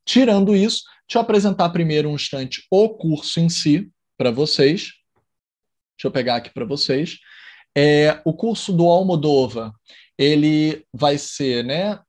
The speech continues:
tirando esse encontro, outros quatro encontros. Esses quatro encontros, eles vão perpassar a carreira dele e nós vamos propor uma virada, um giro copérnico,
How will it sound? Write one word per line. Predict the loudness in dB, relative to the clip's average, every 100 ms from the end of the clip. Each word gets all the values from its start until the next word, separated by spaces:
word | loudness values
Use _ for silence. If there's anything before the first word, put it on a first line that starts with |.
| _
tirando | -6 -4 -2 -2
esse | -4 -6
encontro, | -8 -6 -6 -4 -4
outros | -4 -8 -12 -4
quatro | 0 0 0 -4
encontros. | -4 -4 -6 -6 -8 -8 -12 _ _ _ _
Esses | -2 0 0 -2
quatro | 0 0 0 -4
encontros, | -4 -6 -4 -6 -6 -4
eles | -2 0
vão | -2 -4
perpassar | -4 -4 -4 -6 -6 -2 0 0 -4 -8
a | -6
carreira | -4 -2 0 2
dele | 2 0 0 -4 -10 _ -20 -20 -20 _
e | 0
nós | 2 2 2 0
vamos | -4 -4 -6
propor | -4 -4 -2 0 0 0 -8
uma | -6 -4 -4
virada, | -4 -2 0 -2 -2 -6 -12 -16 _ -12
um | -10
giro | -2 0 0 0
copérnico, | -4 -2 0 0 -2 -8 -10